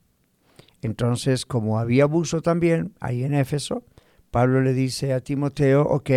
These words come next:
esta es la regla. ¿A qué viudas se deben ayudar? ¿Qué debe ayudar la iglesia? ¿Qué debe hacer la familia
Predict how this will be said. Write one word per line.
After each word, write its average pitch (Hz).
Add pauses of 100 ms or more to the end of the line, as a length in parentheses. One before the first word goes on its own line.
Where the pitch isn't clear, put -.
(240)
esta 139
es 139
la 147
regla. 127 (340)
¿A -
qué 160
viudas 139
se -
deben 127 (340)
ayudar? 139 (500)
¿Qué 135
debe 123
ayudar 127
la 120
iglesia? 113 (320)
¿Qué 131
debe 143
hacer 151
la 160
familia 170